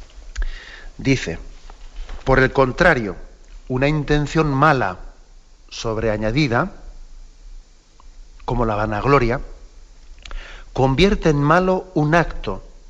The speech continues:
que de suyo puede ser bueno, como la limosna. Y aquí se nos hace referencia, aquí lo dice, mm, a este, este pasaje que antes ya hemos citado, lo vamos a leer, Mateo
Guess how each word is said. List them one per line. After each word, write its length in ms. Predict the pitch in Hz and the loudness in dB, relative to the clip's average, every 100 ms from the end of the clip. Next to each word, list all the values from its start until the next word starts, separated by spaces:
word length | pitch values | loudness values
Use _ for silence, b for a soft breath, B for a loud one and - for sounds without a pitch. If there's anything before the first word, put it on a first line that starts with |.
| - b b b b | -20 b b b b
que 120 | - | 0
de 100 | 123 | 2
suyo 420 | 117 - 175 190 139 | 2 0 2 0 2
puede 240 | 135 123 | 2 2
ser 440 | 120 135 135 131 - - - | 0 4 2 2 -12 -20 -16
bueno, 480 | - 127 135 107 95 - - - - _ - | -4 4 4 2 -6 -12 -20 -20 -20 _ -18
como 200 | - 120 | -6 -4
la 120 | 113 104 | -4 -4
limosna. 480 | 110 127 110 104 - - - - - - 120 117 b b b b b - | -4 -4 -4 -8 -10 -12 -16 -20 -20 -18 -16 -16 b b b b b -10
Y 60 | 113 | -8
aquí 200 | - 131 | -4 -4
se 160 | - | -2
nos 200 | 127 127 | 0 2
hace 220 | 123 123 | 0 2
referencia, 580 | 127 123 127 131 131 151 B B B B B - - | 0 2 2 2 0 -2 B B B B B -16 -12
aquí 240 | 107 - | -10 -6
lo 100 | 117 | -6
dice, 340 | 113 117 131 127 | -6 -2 0 0
mm, 680 | 113 131 113 107 107 107 - | -2 -8 -6 -6 -8 -10 -10
a 60 | |
este, 480 | 113 - 113 110 107 107 b b b b - - | -10 -6 -4 -4 -4 -8 b b b b -20 -10
este 220 | 110 127 | -4 0
pasaje 340 | 104 - 123 | 0 0 -2
que 100 | 123 | -2
antes 200 | 123 117 | 0 0
ya 100 | 113 | -2
hemos 200 | 117 120 | 0 -2
citado, 340 | - 123 139 127 | -2 0 2 4
lo 80 | 117 | 2
vamos 240 | 110 113 | 0 0
a 40 | |
leer, 200 | 117 135 | 0 0
Mateo 640 | 131 113 104 131 127 117 | 0 -4 2 2 4 2